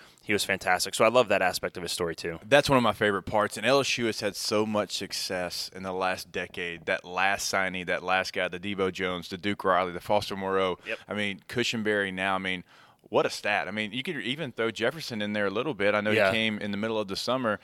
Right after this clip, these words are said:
Speaker 2: and it was one of those deals where he was the last guy here. And they've
Speaker 1: For
Speaker 2: had
Speaker 1: sure.
Speaker 2: a, a lot of success with those guys, and Lloyd's story is, uh, it's really good. I mean,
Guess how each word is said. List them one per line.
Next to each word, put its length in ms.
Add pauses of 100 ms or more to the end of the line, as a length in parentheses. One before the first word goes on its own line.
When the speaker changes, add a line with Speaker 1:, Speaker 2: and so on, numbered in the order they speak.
(220)
Speaker 2:
and 60
it 20
was 120
one 80
of 40
those 120
deals 200
where 80
he 140
was 140
the 100
last 320
guy 220
here. 240
And 80
they've 100
Speaker 1:
For 60
Speaker 2:
had 260 (400)
Speaker 1:
sure. 180
Speaker 2:
a, 60
a 20
lot 200
of 60
success 480
with 100
those 220
guys, 400
and 240
Lloyd's 260
story 460
is, 400
uh, 260
it's 180
really 240
good. 220
I 60
mean, 360